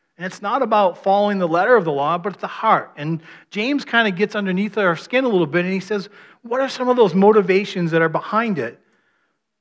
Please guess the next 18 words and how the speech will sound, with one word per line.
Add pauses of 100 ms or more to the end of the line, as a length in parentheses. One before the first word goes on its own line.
that
we
need
to
obey?"
We're
gonna
obey
if
our
heart
is
in
the
right
place.
And
so